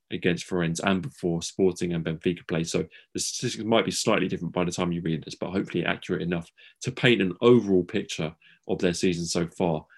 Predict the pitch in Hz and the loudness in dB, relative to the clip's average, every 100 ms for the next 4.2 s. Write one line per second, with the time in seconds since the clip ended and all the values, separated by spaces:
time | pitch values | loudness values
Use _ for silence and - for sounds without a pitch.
0 | _ - 92 - 101 98 - 147 139 156 | _ -4 -2 4 4 4 6 6 6 0
1 | - 92 87 78 80 85 87 - 92 85 | 2 2 4 0 -2 -2 -6 -2 0 0
2 | 82 85 - - - 113 107 87 85 82 | 0 -4 -6 -14 0 2 2 2 0 0
3 | - - _ _ _ _ 104 92 87 85 | -4 -10 _ _ _ _ 2 4 4 2
4 | 82 80 | 2 -2